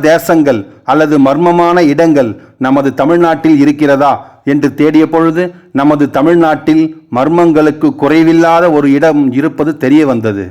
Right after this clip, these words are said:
அந்த இடத்தை பற்றி தான் இன்றைய காணொளியில் நாம பார்க்க போகிறோம்.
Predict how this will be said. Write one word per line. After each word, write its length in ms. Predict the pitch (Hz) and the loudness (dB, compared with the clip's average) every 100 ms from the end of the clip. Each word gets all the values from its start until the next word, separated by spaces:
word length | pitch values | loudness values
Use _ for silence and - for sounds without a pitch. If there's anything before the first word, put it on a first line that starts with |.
| 90 _ _ _ _ - | -16 _ _ _ _ -4
அந்த 200 | 156 180 | -2 0
இடத்தை 320 | 180 165 - 170 | 0 0 0 0
பற்றி 320 | 165 - 160 | -2 0 0
தான் 220 | 156 160 131 | 2 0 0
இன்றைய 340 | 147 165 165 | 0 2 0
காணொளியில் 560 | 147 143 156 151 156 151 | 0 0 2 2 4 2
நாம 200 | 135 139 | 2 0
பார்க்க 320 | 151 127 127 131 | 0 -2 -2 -6
போகிறோம். 480 | 113 107 107 92 | -6 -6 -8 -10